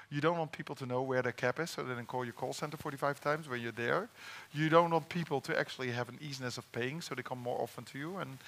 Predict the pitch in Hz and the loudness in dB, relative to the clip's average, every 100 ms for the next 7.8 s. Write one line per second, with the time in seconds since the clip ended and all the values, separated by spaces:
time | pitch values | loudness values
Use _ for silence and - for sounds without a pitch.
0 | - - 131 - 127 120 - 135 123 135 | -16 -2 0 0 -2 -4 -4 -4 -2 -2
1 | 131 131 - 107 127 120 131 160 170 196 | -2 -2 -6 -6 -8 -4 -4 -6 -8 0
2 | 202 196 147 113 - - 185 160 - - | 0 0 -2 -4 -10 -8 -6 -6 -12 -20
3 | - - 143 120 104 113 120 127 - - | -20 -4 -4 -2 -4 -4 -2 -2 -4 -12
4 | - - - - - - - 226 220 190 | -20 -20 -14 -10 -10 -6 8 12 12 12
5 | 131 - - - - - - - - - | 10 -2 -20 -20 -20 -20 -20 -20 -20 -20
6 | - - 185 247 240 254 254 190 202 180 | -12 8 12 12 12 8 6 4 6 6
7 | 151 139 120 - 120 - - | 8 10 10 8 0 -4 -4